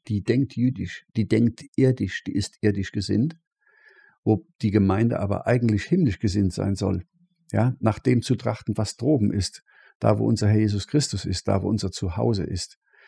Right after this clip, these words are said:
Wir sollen nicht mehr leben in den alttestamentlichen Schattenbildern, sondern in den neutestamentlichen Wesenheiten.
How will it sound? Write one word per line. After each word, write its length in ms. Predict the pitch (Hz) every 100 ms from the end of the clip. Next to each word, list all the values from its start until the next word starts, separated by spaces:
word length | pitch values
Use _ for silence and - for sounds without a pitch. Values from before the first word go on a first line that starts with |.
| - _
Wir 100 | 107
sollen 300 | 101 123 135
nicht 240 | 127 131 123
mehr 80 |
leben 320 | 113 120 127 110
in 160 | 107
den 180 | 110 104
alttestamentlichen 960 | - 113 - 107 107 107 107 104 - 101
Schattenbildern, 800 | - 131 107 104 101 95 95 107
sondern 540 | - 117 113 107 107
in 140 | - 107
den 140 | 101
neutestamentlichen 880 | 104 107 107 - 98 98 98 95 98
Wesenheiten. 580 | 107 90 82 87 -